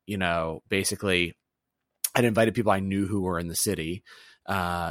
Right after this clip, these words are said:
anyone who wasn't in the city, I didn't invite 'cause I felt like it would be too much to ask them to come in. And it was still, like, early days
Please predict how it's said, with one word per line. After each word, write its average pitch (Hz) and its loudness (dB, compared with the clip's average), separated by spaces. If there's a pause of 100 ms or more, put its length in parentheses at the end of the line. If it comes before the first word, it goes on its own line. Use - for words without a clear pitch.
anyone 104 0
who 104 0
wasn't 95 0
in 95 -2
the 92 -2
city, 87 0
I 87 2
didn't 90 -2
invite 87 -2
'cause - -8
I 87 -6
felt 76 -4
like 90 -6
it - -8
would 82 -8
be 87 -6
too - -8
much 85 -4
to - -6
ask 85 -6
them 92 -8
to 82 -8
come 87 -8
in. 80 -6
And 80 -8
it 67 -8
was 73 -4
still, 110 0
like, 101 -2
early 90 -2
days 82 -4